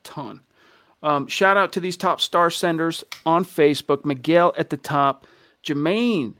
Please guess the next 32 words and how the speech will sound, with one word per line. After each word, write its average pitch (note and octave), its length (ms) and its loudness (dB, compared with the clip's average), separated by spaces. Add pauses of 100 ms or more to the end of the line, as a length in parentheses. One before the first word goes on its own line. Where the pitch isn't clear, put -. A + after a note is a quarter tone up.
(160)
Wow, E3+ 380 0
Jermaine D#3 380 -4
comes F3+ 240 -4
out D#3+ 180 4
of C#3+ 80 -2
left E3 260 0
field F3 300 -2 (320)
last D#3+ 340 -4
night, D#3+ 300 -4 (420)
and C3+ 120 -6
now D3 200 0
he's D#3 180 -2
ranked D#3 280 -4
two E3+ 400 -4
on C#3+ 220 -6
the B2 80 -8
board D3+ 460 -2
to - 160 -8
end D3+ 220 -6
today. C#3 380 -6
That's D#3 220 -6
dope. G#3 380 -6 (320)
Thank F3 220 -6
you, G#3+ 60 -12
Jermaine. A#2+ 340 -8
Stone, G3+ 680 -2
right C#3 160 -4
behind E3+ 440 -6
him. E3+ 220 -8 (440)
Michael, F3 440 0
Claude, F3+ 680 0 (960)
uh, B2 220 -6